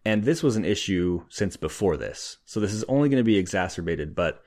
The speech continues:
it's creating this massive backlog of both inspections needed to be done and repairs needed to be done after those <laughs> inspections are completed. The Oroville Dam, which suffered damage to the spillway in twenty seventeen,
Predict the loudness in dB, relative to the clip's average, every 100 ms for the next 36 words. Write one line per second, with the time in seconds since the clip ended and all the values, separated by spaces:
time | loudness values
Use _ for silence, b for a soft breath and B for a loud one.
0 | _ -6 -4 0 2 4 4 0 0 0
1 | 0 -2 -2 -6 -4 -4 -2 0 2 2
2 | 0 2 0 0 -4 -4 0 -2 -2 0
3 | 0 0 -2 -10 _ _ _ 4 6 6
4 | 4 2 4 4 4 2 2 0 0 -2
5 | 0 2 2 2 -4 -2 0 2 0 -2
6 | -6 _ -8 -6 -6 -4 -6 -6 -8 -2
7 | -2 -2 -4 -4 -4 0 0 0 -6 -18
8 | _ -20 -2 0 4 4 4 6 4 6
9 | 4 4 4 4 2 2 2 4 0 0
10 | -4 -2 0 -2 -4 -4 -4 0 2 4
11 | 2 0 0 0 0 -2 -2 -2 0 2
12 | 0